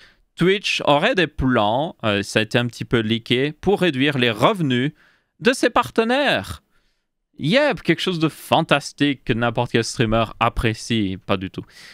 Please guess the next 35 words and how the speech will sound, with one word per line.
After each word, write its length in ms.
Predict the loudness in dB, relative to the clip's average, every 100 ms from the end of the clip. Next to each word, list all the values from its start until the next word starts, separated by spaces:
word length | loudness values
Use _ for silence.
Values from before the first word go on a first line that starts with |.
| -2
Donc, 260 | 0 2 2
euh, 100 | 0
si 140 | 0 -4
vous 80 |
ne 40 | -4
savez 280 | 0 0 0
pas, 340 | 0 0 -2 _ _ -4
euh, 80 | -4
Twitch, 340 | -2 -2 0
à 100 | 0
l'heure 160 | 2 0
actuelle, 640 | -2 -6 -4 -2 0 0 0
a 120 | 0
deux 320 | 0 0 0
gros 280 | 0 -2 -2
tiers 440 | -6 -6 -4 -4
de 100 | -6
subs. 440 | -6 -2 -2 -2 -4 _ _ _ _
Ah, 140 | 0 0
et 180 | 0 -2
ils 160 | 0 0
ont 100 | -2
plusieurs 300 | -2 -2 0
partenariats. 520 | -2 -2 -2 0 -2
Donc, 120 | -4
vous 100 | -2
avez 140 | 0
les 220 | 0 0 0
affiliés 520 | 0 0 0 0 -2
et 40 |
puis 140 | -4 -2
vous 80 |
avez 140 | -2 0
les 100 | -2
partenaires. 840 | -4 -8 -8 -6 -6 -6 -6 -12